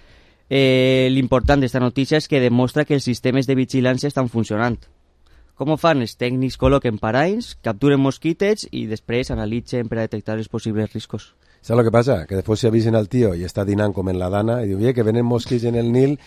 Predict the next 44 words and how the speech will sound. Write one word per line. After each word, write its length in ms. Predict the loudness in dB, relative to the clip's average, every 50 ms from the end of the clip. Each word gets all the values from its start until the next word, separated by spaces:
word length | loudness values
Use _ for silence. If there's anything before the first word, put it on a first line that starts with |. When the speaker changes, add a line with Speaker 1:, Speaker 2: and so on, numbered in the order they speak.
| -18 -20 -18 -6
Speaker 2:
i 100 | -2 0
el 120 | 0 0 2
tio 160 | 2 4 4
no 80 | 4
s'entera 420 | 4 2 2 2 2 4 4 4 2 0
perquè 140 | -2 -4 -4 -4
està 160 | -4 -2 -2
cantant 340 | 0 -2 0 0 0 0 0
i 60 | 0
tocant 260 | -2 -2 -2 0 0 0
la 80 | -2
guitarra, 480 | -2 -2 -2 -2 -2 0 0 0 -2 -2
pues 240 | -4 -6 -8 -6 -6
vindran 340 | -6 -4 -4 -4 -4 -4 -4
els 100 | -4 -6
mosquits 360 | -6 -8 -8 -8 -10 -8 -8
del 180 | -8 -10 -10
Nil. 220 | -10 -10 -12 -14 -16 -18 -20 -20 -20 _ _ _ 6
Una 240 | 8 8 8 8 6
altra, 280 | 4 2 0 -2 0
va. 300 | 0 0 0 0 -2 -6 -12 -20 _ _ -2
En 80 | 2
Speaker 1:
Una 100 | 4 6
Speaker 2:
menos 140 | 6 6 6
d'un 80 | 6 6
Speaker 1:
altra 120 | 6 8
Speaker 2:
minut 140 | 10 10 10
ho 40 | 8
has 100 | 8 6
Speaker 1:
notícia 80 | 6 4
Speaker 2:
fet, 0 |
ho 40 | 4 6 4
has 80 | 4
Speaker 1:
important. 80 | 4 4
Speaker 2:
fet 100 | 2 2
en 60 | 4 4
menos 200 | 4 4 4 2
d'un 120 | 2 2
minut. 200 | 2 2 2 0
Muy 200 | 0 0 0 0
bien. 160 | 0 -2 -2
Tu, 120 | -4 -4 -2
cronometra, 420 | -2 0 0 0 -2 -2 -2 -2
Rubio. 340 | -2 0 0 0 -2 -2